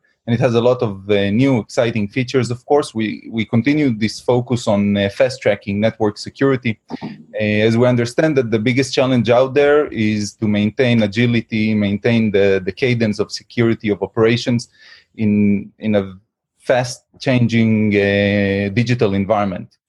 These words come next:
today more than, than any other time. So let's name a few of the, of the features that are out there. We have Infinity Threat Prevention Policy, which changes completely the way that you treat your threat prevention policy, making it almost autonomous.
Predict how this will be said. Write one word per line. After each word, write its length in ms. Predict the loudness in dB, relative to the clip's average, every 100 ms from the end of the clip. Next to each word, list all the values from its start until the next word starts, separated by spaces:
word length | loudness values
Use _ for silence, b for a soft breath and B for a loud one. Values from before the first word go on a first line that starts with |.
| -8
today 240 | -2 2
more 220 | 2 2
than, 360 | 0 -4 -6 -4
than 140 | -4
any 240 | -2 -2 -2
other 220 | 0 -2
time. 260 | -4 -10 -10 _ _ B B B B -8
So 280 | 0 0
let's 280 | 2 -2 0
name 220 | 0 2
a 20 | 0
few 220 | 2 0
of 120 | 2
the, 360 | 2 4 2 0
of 180 | -6 0
the 580 | 0 2 0 -2 -2 -4
features 380 | -2 -2 -2 -2
that 140 | 0 2
are 160 | 2
out 200 | 4 2
there. 200 | 2 0
We 160 | 0 0
have 180 | 0 -2 _
Infinity 480 | -4 -2 2 2 0
Threat 320 | 0 0 0
Prevention 480 | -2 0 0 0 -2
Policy, 480 | 0 0 0 -6 -14 _ _ b b _
which 160 | -12 -6
changes 480 | 0 2 2 0
completely 680 | -2 -4 0 0 0 0 0
the 140 | 0 0
way 240 | 2 2
that 260 | 0 -4 -6
you 60 |
treat 420 | -8 -2 -2 0 0
your 220 | 0 -2
threat 280 | -2 -2 0
prevention 460 | 0 0 0 -2
policy, 320 | 0 -2 0
making 380 | 0 0 0 0
it 200 | 0 -4 -12 _ _ -4
almost 360 | 0 2 0
autonomous. 600 | -4 -2 0 -2 -6 -14